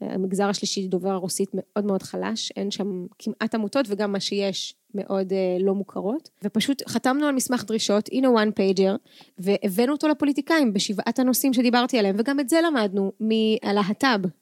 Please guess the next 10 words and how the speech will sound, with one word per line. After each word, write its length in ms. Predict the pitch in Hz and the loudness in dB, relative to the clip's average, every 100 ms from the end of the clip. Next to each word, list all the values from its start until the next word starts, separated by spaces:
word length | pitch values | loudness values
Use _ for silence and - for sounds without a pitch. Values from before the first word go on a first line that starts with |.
| _ _ _ | _ _ _
אוקיי? 280 | - 240 233 | 0 2 2
שהם 200 | - 208 | 2 0
עשו 180 | 214 262 | 0 0
בדיוק 360 | 233 214 285 | 0 2 2
את 80 | 294 | 2
אותו 180 | 285 262 | 2 4
מהלך 420 | 247 240 269 277 | 4 2 0 0
שלוש 240 | - 214 226 | 0 2 2
שנים 200 | 208 180 | 0 -2
אחורה, 320 | - 180 | -2 -2